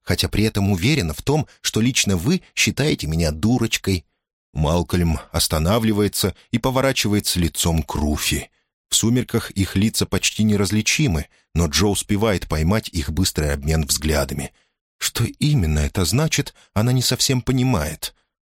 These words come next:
"Ну-ну", — бодро говорит Малкольм,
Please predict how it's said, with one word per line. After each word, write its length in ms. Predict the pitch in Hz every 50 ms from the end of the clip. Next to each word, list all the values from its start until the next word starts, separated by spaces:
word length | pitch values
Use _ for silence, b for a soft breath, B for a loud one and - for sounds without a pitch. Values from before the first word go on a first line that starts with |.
| _ _ _ _ _ _
"Ну-ну", — 720 | 73 82 82 85 - 147 175 151 123 120 147 175 160 - - _ _ _ _ _
бодро 360 | 80 80 113 117 107 98 95
говорит 360 | 85 82 90 87 87 87 80 -
Малкольм, 560 | 80 85 107 131 139 127 - 127 123 104